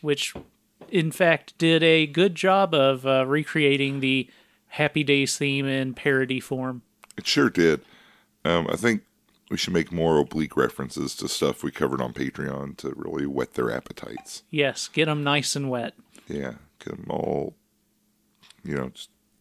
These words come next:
Speaker 2: slimed up. <laughs> Slime's wet, in a way.
Speaker 1: Uh, so, we see Laura,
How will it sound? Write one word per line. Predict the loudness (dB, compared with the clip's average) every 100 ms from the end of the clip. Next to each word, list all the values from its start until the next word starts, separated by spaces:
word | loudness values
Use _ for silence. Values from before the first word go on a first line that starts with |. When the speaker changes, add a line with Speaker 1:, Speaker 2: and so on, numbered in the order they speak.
| _ -20 _
Speaker 2:
slimed | -10 -4 0 0 0
up. | -4 -4 _ -8 -8 -8 -16 -16 -20 -10 -2
<laughs> | -2 0 -2 0 -4 -4 -8 -8 -6 -8 -6 -12 -12 -20 _ _ _ -10 -10 -10 -18 _ _ _ -20
Slime's | -12 -8 -6 -4
wet, | -2 -2 -6 -12
in | -6
a |
way. | -2 -2 -2 -6 _ _ _ _ _ _ _ _ _ _
Speaker 1:
Uh, | -2 2 2 0 -2 -6 _ _ _ _ _ -10
so, | 2 4 6 4 0 _ _ _ _ _ _ _ _ _ _ _ _
we | 0 2
see | 4 4 2 0 -4
Laura, | 0 4 6 6 4